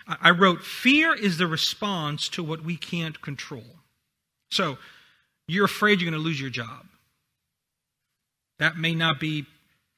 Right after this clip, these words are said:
part of what you can or cannot control. So that's fear. How you respond to the not knowing of what you can't control is fear. Anxiety, on the other hand,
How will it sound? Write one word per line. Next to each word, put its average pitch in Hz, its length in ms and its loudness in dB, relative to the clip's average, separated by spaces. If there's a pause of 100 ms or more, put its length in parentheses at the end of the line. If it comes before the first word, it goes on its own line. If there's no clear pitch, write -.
(200)
part 175 220 2
of 151 80 -2
what 147 160 -4
you 156 60 -6
can 156 200 -6
or 147 40 -8
cannot 147 260 -10
control. 131 320 -14 (1000)
So 143 80 -8
that's 214 220 2
fear. 143 320 -4 (760)
How 185 180 8
you 233 180 2
respond 202 680 4
to 160 400 2 (420)
the 156 120 -4
not 190 320 8
knowing 143 500 2
of 135 260 -8
what 151 180 -10
you 165 100 -6
can't 160 320 -8
control 127 580 -12 (280)
is 131 140 -6
fear. 147 380 -8 (1300)
Anxiety, 139 840 4
on 135 120 -8
the 123 120 -10
other 127 160 -8
hand, 123 420 -12